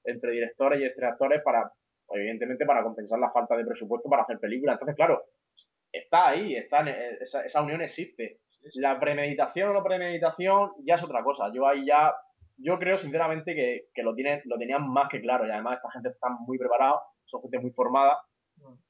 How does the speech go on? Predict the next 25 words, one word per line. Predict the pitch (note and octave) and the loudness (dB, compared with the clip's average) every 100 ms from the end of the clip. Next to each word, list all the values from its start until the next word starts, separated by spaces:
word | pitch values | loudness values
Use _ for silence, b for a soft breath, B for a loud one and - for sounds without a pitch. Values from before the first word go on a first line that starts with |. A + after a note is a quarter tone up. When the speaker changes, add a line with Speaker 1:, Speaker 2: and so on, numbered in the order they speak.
| - | -6
Speaker 1:
y | C3 | -4
entiendo | A#2 C3+ D3 | -2 -2 0
que | D3+ | 0
lo | A#2+ | 0
tenían | A#2+ C3 | 0 -2
más | B2+ C3 | -2 -2
que | C3 | 0
preparado, | C3 B2 B2+ | 2 4 4
que | C3 | 2
esto | B2+ - B2+ C3 C3+ C3+ C#3 - _ _ - | -2 4 4 6 4 2 0 -10 _ _ -8
iba, | C3 B2 A#2 A#2 | 2 6 6 6
iba | A#2+ B2 A#2+ | 4 6 6
a | A#2+ | 2
tener | A#2 A#2+ - | -4 -8 -8
su, | C3+ A#2+ A2 A2 - | -6 -6 -6 -10 -14
su | - | -10
repercusión. | B2 A2+ A2+ A2 A2+ C3+ A#2 - - | -4 -2 -4 -6 -2 0 0 -4 -2
Pero, | A#2+ A#2 - - _ _ _ _ _ _ _ _ _ - | 4 4 2 -6 _ _ _ _ _ _ _ _ _ -2
pero | A#2+ | 2
claro, | E3+ C#3 - | 4 4 0
tú | C3+ | 2
puedes | C#3+ - | 2 4
hacer | - | 0
tu | C#3 | -4
película | C#3 D3+ E3+ F#3+ G3+ | -4 -2 2 2 2